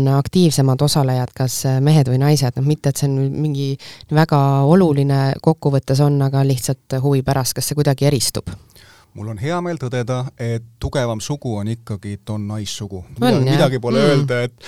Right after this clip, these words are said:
Speaker 2: et üldiselt meil on kuuskümmend pluss protsenti ööjooksu osalejatest on naised ja mida lühemaks lähevad distantsid, ehk viiel ja kümnel on naiste ülekaal veelgi suurem, aga poolmaratonil siis on natukene vastupidised need jõuvahekorrad, aga, aga
Speaker 1: Mhm.
Speaker 2: üldkokkuvõttes jah, kuuskümmend, kuuskümmend kolm protsenti mälu järgi on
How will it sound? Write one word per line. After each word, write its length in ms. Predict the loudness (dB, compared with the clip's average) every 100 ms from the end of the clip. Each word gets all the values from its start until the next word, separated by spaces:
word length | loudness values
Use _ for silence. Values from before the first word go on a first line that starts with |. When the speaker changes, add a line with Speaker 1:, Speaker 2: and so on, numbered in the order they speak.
| -14 -12 -4
Speaker 2:
et 320 | -2 -2 -4
üldiselt 460 | -4 0 0 -2 -2
meil 160 | -2
on 100 | -2
kuuskümmend 440 | -2 -2 -2 -4 -4
pluss 180 | -6 -6
protsenti 560 | -6 -6 -6 -6 -6 -6
ööjooksu 420 | -4 -2 -4 -6
osalejatest 520 | -6 -6 -6 -8 -8 -6
on 180 | -4 -4
naised 460 | -4 -4 -4 -8 -10
ja 220 | -8 -6 -6
mida 220 | -6 -4
lühemaks 400 | -4 -2 -4 -6
lähevad 280 | -8 -8 -8
distantsid, 560 | -10 -6 -6 -4 -6 -6
ehk 160 | -6 -4
viiel 280 | -2 -2
ja 80 | -4
kümnel 500 | -2 -2 -2 -4 -6 -8
on 140 | -6
naiste 300 | -4 -4 -4
ülekaal 380 | -4 -4 -6 -6
veelgi 300 | -6 -6 -8
suurem, 440 | -8 -8 -8 -10 -14 -20 -20 -20 _
aga 180 | -4 2
poolmaratonil 760 | 2 2 0 -4 -6 -8 -6 -6
siis 160 | -6
on 160 | -6 -6
natukene 420 | -8 -10 -10 -6
vastupidised 640 | -6 -6 -10 -8 -8 -8
need 240 | -8 -6 -4
jõuvahekorrad, 680 | -2 -2 -2 -4 -6 -6
aga, 220 | -6 -6 -6
aga 140 | -4
Speaker 1:
Mhm. 60 | -2
Speaker 2:
üldkokkuvõttes 580 | 0 0 -2 -6 -6 -6
jah, 120 | -6
kuuskümmend, 440 | -4 -6 -6 -8 -6
kuuskümmend 380 | -8 -6 -10 -4
kolm 260 | -4 -4
protsenti 500 | -6 -8 -8 -8 -8
mälu 220 | -8 -6
järgi 280 | -6 -8 -10
on 200 | -10 -10